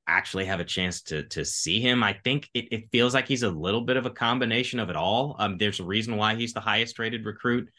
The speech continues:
Um, A-, Atuka, again, two hundred twenty-five pounds, at least at this point, to me, I think more of that downhill type of guy. But, um, I,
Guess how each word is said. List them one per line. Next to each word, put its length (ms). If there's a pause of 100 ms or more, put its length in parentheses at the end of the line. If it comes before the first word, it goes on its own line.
(280)
Um, 400 (280)
A-, 300
Atuka, 600 (380)
again, 540 (200)
two 140
hundred 360
twenty-five 480
pounds, 340
at 80
least 220
at 100
this 180
point, 360 (240)
to 100
me, 220
I 100
think 340
more 300
of 100
that 200 (200)
downhill 640
type 260
of 80
guy. 420 (300)
But, 300 (260)
um, 400 (120)
I, 80